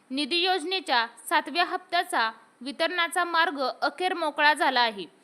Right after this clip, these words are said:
राज्य शासनाने या संदर्भात एक महत्त्वपूर्ण शासन निर्णय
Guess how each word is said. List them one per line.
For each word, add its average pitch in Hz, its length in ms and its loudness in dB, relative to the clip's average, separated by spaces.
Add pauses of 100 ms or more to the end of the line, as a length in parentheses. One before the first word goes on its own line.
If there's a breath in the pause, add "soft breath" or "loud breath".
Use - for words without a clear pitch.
(220 soft breath)
राज्य 294 360 4
शासनाने 381 680 0 (300 soft breath)
या 285 220 4
संदर्भात 349 640 2 (120)
एक 302 220 0
महत्त्वपूर्ण 359 720 -4
शासन 339 480 -4
निर्णय 359 460 -4